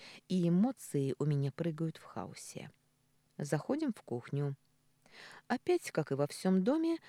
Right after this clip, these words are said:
здесь много света и пространства. В центре столешница, прямо над которой с потолка свисают кастрюли.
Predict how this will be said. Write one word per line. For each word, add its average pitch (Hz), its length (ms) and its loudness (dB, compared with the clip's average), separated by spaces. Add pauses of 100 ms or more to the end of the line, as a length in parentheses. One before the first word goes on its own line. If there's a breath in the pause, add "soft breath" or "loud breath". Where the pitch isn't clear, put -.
(160 loud breath)
здесь 185 480 -2
много 160 340 2
света - 520 -6
и 131 100 -10
пространства. - 840 -10 (840 loud breath)
В - 80 -20
центре 339 440 2
столешница, 247 880 2
прямо 180 300 4
над 160 180 2
которой 139 400 0
с - 80 -10
потолка 147 520 -2
свисают 185 500 -2
кастрюли. 147 720 0